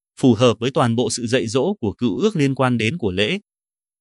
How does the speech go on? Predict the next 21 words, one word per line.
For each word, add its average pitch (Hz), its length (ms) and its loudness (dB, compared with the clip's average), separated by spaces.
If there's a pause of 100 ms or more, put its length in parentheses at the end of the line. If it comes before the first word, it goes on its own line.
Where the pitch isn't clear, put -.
(240)
Bạn 113 180 4
nhận 107 160 -2
thấy 127 220 2
tầm 110 180 0
quan 156 220 0
trọng - 240 -4
của 107 100 -6
việc 104 160 -2
chúng 131 200 -4
ta 143 220 0
phải 101 180 -2
chú 110 200 -2
ý 123 160 2
đến 147 240 2
từng 107 200 0
lời 107 240 2
tuyên 135 160 0
bố 127 220 4
trong 139 220 -4
Kinh 139 180 -4
Thánh. 123 280 -2